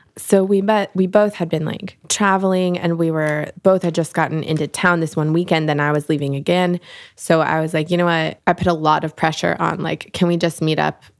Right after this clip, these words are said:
Saturday night? Because then I don't wanna drag out, like, texting before having met you, like, another ten days. I'm gonna be gone." So he was like, "Yeah, you're kind of aggressive, like, <laughs> trying to meet up."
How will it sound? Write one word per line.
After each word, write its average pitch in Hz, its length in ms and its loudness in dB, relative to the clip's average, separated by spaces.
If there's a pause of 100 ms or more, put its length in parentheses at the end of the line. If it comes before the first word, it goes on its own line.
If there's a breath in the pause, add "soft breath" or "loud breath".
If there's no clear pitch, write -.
(280)
Saturday 156 440 0
night? 160 240 0
Because 151 480 -2 (340)
then 156 380 2
I 156 80 0
don't 156 120 0
wanna 151 180 0
drag 147 400 2
out, 139 340 0
like, - 480 -4
texting 156 640 0
before 143 600 -2
having 151 440 -2 (240)
met 160 180 2
you, 151 140 0
like, 143 160 0
another 147 280 0
ten 139 300 -2
days. 170 360 2
I'm 147 80 -2
gonna 139 160 -4
be 143 100 -4
gone." 180 300 2 (840 loud breath)
So 170 560 2
he - 200 2
was 180 160 -4
like, 170 160 -6
"Yeah, 196 200 -2
you're 196 100 -10
kind - 200 -2
of 262 140 -4
aggressive, 190 680 -2
like, - 300 -4
<laughs> - 340 2
trying 240 280 4
to 180 480 4
meet 190 240 4
up." 202 240 4